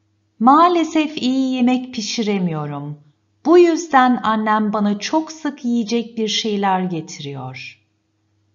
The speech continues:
Tekrar edelim. Ich kann leider nicht gut kochen.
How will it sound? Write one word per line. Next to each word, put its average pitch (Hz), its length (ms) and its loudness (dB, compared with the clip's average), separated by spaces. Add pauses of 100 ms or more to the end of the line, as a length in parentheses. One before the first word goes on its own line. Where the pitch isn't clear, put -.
(640)
Tekrar 262 680 6
edelim. 226 800 -2 (460)
Ich - 300 -2
kann 269 380 2
leider 302 460 2
nicht 269 400 -4
gut 254 260 -4
kochen. 151 800 -6